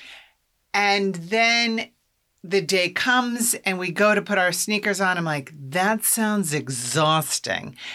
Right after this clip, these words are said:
and I'm not going to do any of it because it's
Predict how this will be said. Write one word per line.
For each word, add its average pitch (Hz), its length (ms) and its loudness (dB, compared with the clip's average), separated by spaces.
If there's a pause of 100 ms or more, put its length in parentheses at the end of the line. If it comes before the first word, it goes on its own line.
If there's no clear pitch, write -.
(200)
and 165 160 0
I'm 170 240 2
not 170 280 0
going 165 280 -4
to 156 100 -6
do 156 360 -4 (340)
any 170 420 0
of - 160 -12
it - 360 -12 (220)
because 175 360 -2
it's 156 320 -4